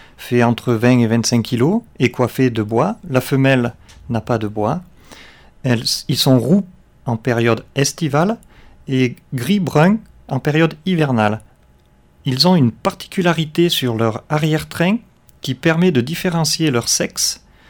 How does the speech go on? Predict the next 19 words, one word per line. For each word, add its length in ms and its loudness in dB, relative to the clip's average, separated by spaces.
La 100 4
femelle 560 2
a 280 -2
un 60 4
miroir 560 2
qui 260 -2
est 220 -2
blanc 480 0
en 140 -2
forme 320 -2
de 100 -6
cœur 520 0
et 80 2
le 120 2
mâle 360 4
en 100 0
forme 260 0
de 240 0
haricot. 480 0